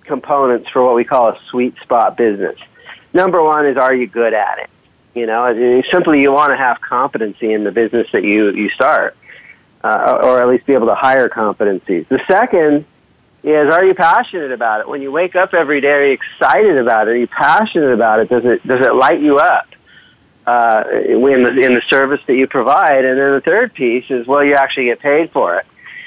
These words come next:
You need all three. A lot of people have things, you know, there's a book that was written back in the seventies called "Do What You Love and the Money Will Follow." A lot of people are doing things they love and it's not making them money.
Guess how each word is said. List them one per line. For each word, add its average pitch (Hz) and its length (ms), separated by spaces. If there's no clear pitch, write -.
You 170 120
need 233 140
all 190 220
three. 190 260
A 135 80
lot 156 180
of 185 80
people 170 360
have 156 260
things, 147 300
you 147 100
know, 143 60
there's 131 140
a 127 40
book 131 280
that 139 60
was 123 160
written 120 240
back 127 240
in 123 60
the 117 80
seventies 135 340
called 110 220
"Do 127 120
What 117 120
You 120 120
Love 120 260
and 113 120
the 110 60
Money 117 220
Will 113 140
Follow." 131 640
A 170 40
lot 196 120
of 202 60
people 202 240
are 165 60
doing 165 220
things 156 200
they 151 120
love 175 280
and 165 100
it's 147 140
not 156 180
making 156 320
them 143 180
money. 147 440